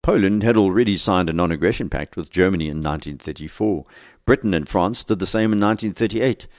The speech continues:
Not that any of these was going to do any good in the coming war, but that's hindsight, of course.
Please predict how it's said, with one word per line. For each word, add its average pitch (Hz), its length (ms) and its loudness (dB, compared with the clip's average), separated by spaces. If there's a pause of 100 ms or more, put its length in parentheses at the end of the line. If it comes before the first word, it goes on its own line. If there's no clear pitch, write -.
(380)
Not 165 300 2
that 139 160 6
any 147 260 6
of 101 140 0
these 113 400 -2
was 104 160 0
going 117 220 2
to 110 80 -8
do 113 160 0
any 135 240 2
good 110 360 2
in 92 80 -2
the 95 80 -2
coming 107 320 -2
war, 87 220 2
but 85 140 -4
that's 117 240 -4
hindsight, 101 580 -6
of - 160 -16
course. - 320 -14